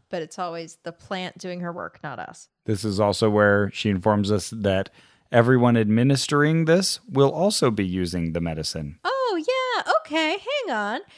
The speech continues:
Speaker 1: So, I mean, I've heard this before, that the shaman has to. But part of the selling point of this whole deal
Speaker 2: Uh-huh.
Speaker 1: was that if anybody's in trouble or even worried about being in trouble,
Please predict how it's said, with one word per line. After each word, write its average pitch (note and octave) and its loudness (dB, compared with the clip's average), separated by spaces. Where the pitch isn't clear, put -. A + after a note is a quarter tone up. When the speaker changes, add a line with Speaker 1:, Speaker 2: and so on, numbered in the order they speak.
Speaker 1:
So, E4 2
I C#4+ -2
mean, D4 -10
I've B3+ 0
heard B3+ 0
this G#3+ -6
before, F3+ -8
that F#3+ -14
the F#3 -8
shaman B3 -2
has - -10
to. G3+ -8
But C#4+ 2
part F4+ 2
of E4+ 0
the E4+ -2
selling F4 -2
point D4 0
of B3 -2
this B3 -6
whole B3+ -2
deal G#3+ -4
Speaker 2:
Uh-huh. A2+ 0
Speaker 1:
was B3+ 0
that A#3+ -2
if A#3 -6
anybody's C4 -2
in G#3+ -4
trouble G3+ -2
or G#3 -6
even G3 -12
worried F#3 -2
about F3 -2
being E3 -6
in D#3+ -10
trouble, E3+ -6